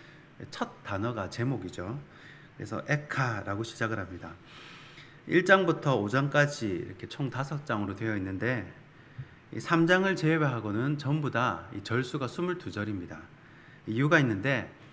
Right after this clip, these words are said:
히브리어 알파벳이 총 스물두 개이기 때문입니다. 그래서 알파벳 순서대로 첫 음을 맞춰서 기록을 했기 때문에, 예,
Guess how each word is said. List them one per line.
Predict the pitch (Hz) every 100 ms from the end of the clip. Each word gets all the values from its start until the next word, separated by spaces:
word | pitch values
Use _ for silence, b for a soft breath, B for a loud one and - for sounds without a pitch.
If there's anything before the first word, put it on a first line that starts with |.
| B
히브리어 | - 185 185 202 185
알파벳이 | - 139 147 180 180 180 156 143
총 | - 175 180 -
스물두 | - 208 202 202 - 98
개이기 | 131 151 117 -
때문입니다. | 104 101 92 85 - 113 B B B B B B B -
그래서 | 147 160 151 151 117 -
알파벳 | 143 143 170 175
순서대로 | 175 160 143 160 156 131 131 156 -
첫 | - - -
음을 | 175 165 113
맞춰서 | 98 - 180 170 139
기록을 | 127 135 123
했기 | 135 131
때문에, | - 110 104 139 208 233 - - -
예, | 101 92 87